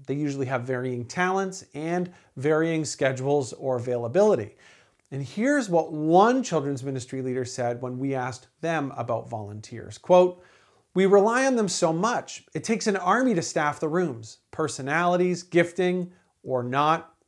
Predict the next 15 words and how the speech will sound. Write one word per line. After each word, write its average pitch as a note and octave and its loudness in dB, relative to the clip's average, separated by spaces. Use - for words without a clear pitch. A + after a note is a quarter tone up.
So - -10
trouble D3 2
placing C#3 -2
willing E3+ 0
volunteers, D#3+ 0
preparedness, F3 2
et D3 -14
cetera. F#3 2
For G3 6
a F#3+ 2
ton A3 0
of A#3+ 2
people A#3 0
every A#3 4
week, A3 0